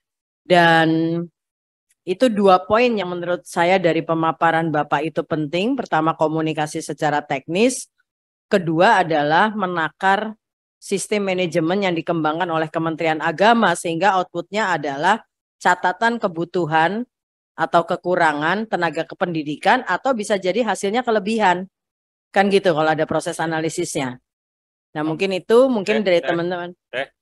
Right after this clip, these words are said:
Speaker 1: Silakan, Pak John.
Speaker 2: Tambah hiji deui, Teh, tambah satu lagi.
Speaker 1: Enggak.
Speaker 2: Mungkin koordinasi dengan kementerian lembaga terkait, Teh.
Speaker 1: Hmm.
Speaker 2: Eh, dengan Bappenas sama, eh, Kementerian Keuangan ya, Bang, ya.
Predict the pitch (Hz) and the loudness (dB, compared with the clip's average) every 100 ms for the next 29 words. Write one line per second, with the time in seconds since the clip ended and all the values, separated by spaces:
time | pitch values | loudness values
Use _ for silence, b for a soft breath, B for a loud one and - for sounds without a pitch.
0 | _ 190 175 170 190 170 147 147 139 - | _ 0 2 4 2 2 0 -2 -2 -8
1 | _ _ _ _ 127 131 135 131 123 127 | _ _ _ _ -10 -6 -6 -6 -6 -2
2 | 139 151 139 151 - 123 139 123 139 117 | -2 -2 -4 -4 -2 -2 -2 -4 -4 -4
3 | 110 131 156 - _ 156 160 156 - - | -4 -6 -8 -10 _ -2 2 2 0 -14
4 | _ _ 113 165 170 143 _ 139 139 127 | _ _ -12 -10 -12 -16 _ 0 0 0
5 | 127 110 - 165 151 135 135 131 131 135 | -4 -4 -4 -6 -6 -6 -8 -10 -12 -12
6 | 113 120 131 135 127 117 110 117 117 - | -12 -4 -2 -2 -4 -4 -4 -4 -4 -4
7 | 160 120 - _ - 110 156 151 _ _ | -4 -4 -8 _ -14 -12 -12 -16 _ _
8 | _ _ _ _ _ _ 104 107 107 113 | _ _ _ _ _ _ -10 -6 -4 -4
9 | 107 107 110 104 127 147 - _ - 110 | -2 -4 -4 -2 -2 -2 -10 _ -8 -6
10 | 104 127 156 - - - - 104 113 110 | -2 -2 -4 -8 -16 -20 -8 -2 0 2
11 | 107 107 101 95 92 127 127 127 127 147 | 0 0 -2 -4 -8 -8 -6 -4 -4 0
12 | 147 147 135 117 113 104 107 107 101 95 | 2 4 2 2 0 0 -2 -2 -6 -8
13 | - | -12